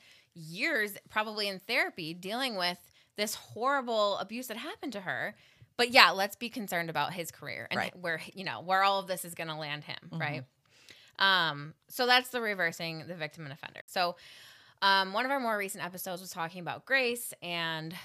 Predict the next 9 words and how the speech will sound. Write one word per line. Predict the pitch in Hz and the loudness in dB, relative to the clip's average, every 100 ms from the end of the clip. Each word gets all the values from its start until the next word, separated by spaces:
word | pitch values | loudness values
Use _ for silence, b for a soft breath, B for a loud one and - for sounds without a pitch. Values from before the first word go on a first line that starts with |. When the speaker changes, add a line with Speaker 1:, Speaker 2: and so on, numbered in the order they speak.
| B | B
Speaker 1:
the | 190 | -8
church | 208 180 180 | -4 -4 -4
Cornerstone | - 196 196 202 208 185 185 | -2 0 0 -2 -2 -2 -2
on | 180 170 170 170 | -4 -4 -4 -4
Grand | 156 151 | -4 0
Island | 175 175 175 | 0 0 -2
in | 165 | -4
New | 160 | -4
York. | 175 220 233 226 | -2 0 0 -4